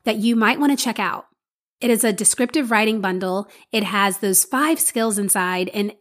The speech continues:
everything that you need for you to expose your students to this type of language and for them to have a smaller copy of their own so they can refer to this type of language.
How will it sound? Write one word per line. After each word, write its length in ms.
everything 480
that 100
you 160
need 320
for 140
you 540
to 200
expose 500
your 140
students 520
to 120
this 220
type 240
of 100
language 460
and 160
for 140
them 320
to 80
have 420
a 120
smaller 600
copy 500
of 240
their 260
own 500
so 160
they 120
can 160
refer 680
to 100
this 160
type 180
of 120
language. 520